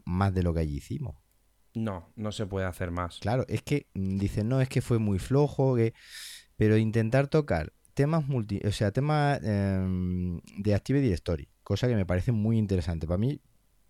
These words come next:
Speaker 1: mm, sinceramente, creo que es lo más interesante que presentaron,
Speaker 2: Sí.
Speaker 1: porque es una forma de, de tener un control de recursos de, del nas,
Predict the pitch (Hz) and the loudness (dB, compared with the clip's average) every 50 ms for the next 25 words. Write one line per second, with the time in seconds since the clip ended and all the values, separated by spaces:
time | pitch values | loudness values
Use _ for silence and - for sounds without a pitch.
0 | _ - 101 95 90 - 110 101 - 127 123 123 127 139 135 139 110 120 127 123 | _ -6 -6 -4 -2 -2 -2 0 2 2 2 2 2 0 0 -2 0 0 0 2
1 | 127 113 101 95 90 92 98 104 98 98 87 95 90 90 - 98 92 85 85 85 | 2 2 2 2 2 2 2 2 0 0 0 -2 -2 -2 -2 -4 -4 -4 -4 -4
2 | 80 82 80 85 87 85 78 95 101 117 143 165 - _ _ - - - - - | -4 -4 -6 -6 -8 -6 -4 -2 -2 -2 -4 -6 -8 _ _ -20 -20 -20 -20 -20
3 | - - - - 110 92 82 92 98 104 101 - - 110 107 110 113 110 104 98 | -20 -16 -2 0 0 0 2 0 0 0 0 0 0 -2 0 2 2 2 2 2
4 | 95 92 87 82 80 92 87 - - 95 101 104 104 95 - 104 98 95 95 101 | 2 2 0 0 -2 -2 -2 0 0 0 2 0 0 0 0 0 0 0 0 2
5 | 98 98 95 98 92 90 90 - - 92 90 - 98 90 87 90 90 90 87 90 | 2 2 2 2 2 0 -2 -2 -2 -4 -2 0 0 0 2 2 2 2 2 2
6 | 90 90 87 87 82 71 87 90 87 98 101 113 139 160 - - - | 2 2 2 0 0 0 -2 0 0 0 0 0 -2 -2 -6 -10 -16